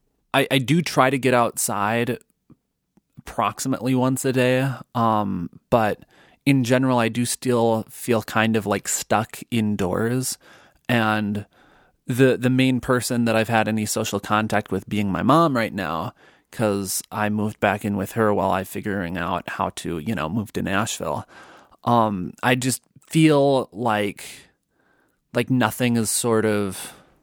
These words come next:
changing, I guess. Not, not necessarily, but I, it's just, like,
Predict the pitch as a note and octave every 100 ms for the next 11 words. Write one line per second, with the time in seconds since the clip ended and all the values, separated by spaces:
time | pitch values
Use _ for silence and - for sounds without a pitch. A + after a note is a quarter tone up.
0 | _ _ _ _ _ _ _ _ - G3
1 | G3 G3 F3+ F3+ E3+ E3+ E3 E3 - D#3
2 | C#3+ D3 D3 D3 C3 - - - - _
3 | _ - F#3 F#3+ E3 F#3 F3 D3+ D3 -
4 | C#3 C#3 C3+ C3 C3 A2 B2+ A#2 - -
5 | A#2+ B2+ B2+ A2+ C3 C3+ - D#3 - D3
6 | C3+ A#2 -